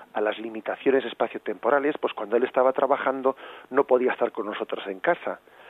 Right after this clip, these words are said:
Y cuando se ausentaba para otra cosa, dejaba de estar con nosotros, ¿no? No así ocurre ahora, porque él estando contemplando a Dios, está continuamente presente en nuestra vida.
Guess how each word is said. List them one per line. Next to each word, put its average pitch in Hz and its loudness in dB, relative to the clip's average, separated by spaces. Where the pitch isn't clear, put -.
Y 117 -4
cuando 110 0
se - -2
ausentaba 113 0
para 123 2
otra 127 2
cosa, 143 2
dejaba 117 0
de 113 2
estar - -2
con 101 -6
nosotros, 95 -4
¿no? 143 -6
No 135 4
así - 0
ocurre 131 2
ahora, 95 -4
porque 117 -2
él 151 4
estando 123 2
contemplando 127 0
a 113 4
Dios, 117 0
está - -6
continuamente 131 0
presente - -6
en 98 -8
nuestra - -12
vida. 90 -12